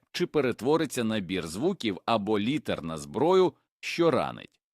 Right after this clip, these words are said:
Людина може вас обізвати, але ображеними ви стаєте лише в той момент, коли ваш внутрішній голос каже:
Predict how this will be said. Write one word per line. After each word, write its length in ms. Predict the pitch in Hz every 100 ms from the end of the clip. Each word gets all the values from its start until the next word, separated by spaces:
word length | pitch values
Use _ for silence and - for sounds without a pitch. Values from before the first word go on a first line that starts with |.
| -
Людина 560 | 113 131 101 151 170 131
може 400 | 120 208 143 113
вас 280 | 95 85
обізвати, 720 | 87 78 76 78 71 62 69 - -
але 420 | 135 131 135 131 -
ображеними 880 | 127 101 139 147 104 87 71 55 _ _ _ _
ви 160 | 170 208
стаєте 540 | - 98 85 78 -
лише 360 | 82 101 - 95
в 80 | -
той 340 | - 196 190
момент, 560 | 107 85 78 73 82 - _ _ _
коли 260 | - 117 101
ваш 440 | 82 98 90 -
внутрішній 580 | 95 104 - 92 - 104
голос 380 | 107 127 131 120
каже: 460 | - 131 123 131